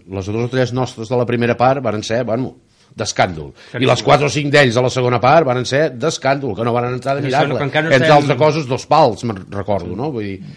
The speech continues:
Speaker 1: aviam, eh, senyors, aquesta forma de competir, aquesta forma de competir realment,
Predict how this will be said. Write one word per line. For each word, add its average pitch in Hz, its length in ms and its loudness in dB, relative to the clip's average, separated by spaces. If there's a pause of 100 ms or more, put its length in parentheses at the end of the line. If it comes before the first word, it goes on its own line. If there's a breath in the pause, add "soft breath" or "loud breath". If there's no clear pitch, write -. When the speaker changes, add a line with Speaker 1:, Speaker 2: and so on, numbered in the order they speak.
Speaker 1:
aviam, 120 240 -2 (560 soft breath)
eh, 127 220 4 (420)
senyors, 127 400 2
aquesta 123 240 -2
forma 117 240 0
de 107 80 0
competir, 104 380 -2
aquesta 117 260 -2
forma 113 320 0
de 110 100 -2
competir 120 640 0
realment, 110 680 -2